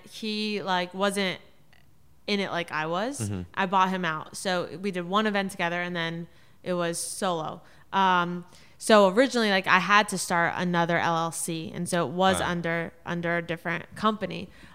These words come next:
Speaker 1: Um, and then I've kept the two separate. So when I get paid for speaking, it goes under Alexa Carlin, and anything else goes under Wex.
Speaker 2: Got it.
Speaker 1: But if I look at it, like, my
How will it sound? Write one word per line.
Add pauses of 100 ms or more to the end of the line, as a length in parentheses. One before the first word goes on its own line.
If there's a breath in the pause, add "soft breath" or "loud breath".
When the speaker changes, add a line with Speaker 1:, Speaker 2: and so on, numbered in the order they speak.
Speaker 1:
Um,
and
then
I've
kept
the
two
separate.
So
when
I
get
paid
for
speaking, (840)
it
goes
under
Alexa
Carlin, (280 loud breath)
and
anything
else
goes
under
Wex.
Speaker 2:
Got
it. (220)
Speaker 1:
But (1080)
if
I
look
at
it,
like,
my